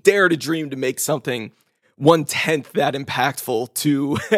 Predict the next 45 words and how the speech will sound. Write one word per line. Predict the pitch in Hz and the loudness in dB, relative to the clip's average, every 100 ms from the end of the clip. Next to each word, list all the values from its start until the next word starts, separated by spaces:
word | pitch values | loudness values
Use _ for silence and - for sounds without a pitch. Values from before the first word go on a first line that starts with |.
| - 269 214 | 0 -6 6
<laughs> | |
the | 185 | 6
way | 160 170 | 8 4
that | 165 165 | 4 0
movie | 160 147 147 | -2 -6 -8
impacted | 143 139 143 139 | -6 -4 -2 -4
me. | 127 135 107 | -4 -2 -2
I | 127 | -2
mean, | 135 - | -2 0
I | 170 | -2
cried | - 196 160 - | 2 2 2 0
four | - 156 | -2 -2
times | 147 143 131 101 - | -2 -4 -4 -4 -6
when | 127 | -6
I | 107 | -6
saw | 135 113 | -4 -4
it | |
in | 98 | -6
the | |
theater, | - 135 71 82 | -4 -4 -4 -8
and | - | -4
I | 135 | -2
was | 170 - | -4 -6
not | 120 135 156 - | -4 0 0 -2
in | 156 | -6
a | |
bad | 123 127 110 | -4 -4 -4
place. | - 147 - - | -2 -2 -2 -8
Like, | 104 | -8
everything | 143 202 151 | -4 -4 -4
was | - | -8
good. | - 160 - | -2 -2 -2
I | - | -2
was, | 170 170 | -2 -4
it | - - - | -8 -10 -4
was | - | -2
fine. | 147 165 110 | 2 2 2
I | |
saw | - 151 | -2 -4
it | |
eleven | 117 113 175 190 | -4 -6 -4 0
fifteen | 190 - 180 180 | 0 0 -4 -2
in | 190 | -2
the | |
morning. | 190 151 147 143 | 0 0 0 -2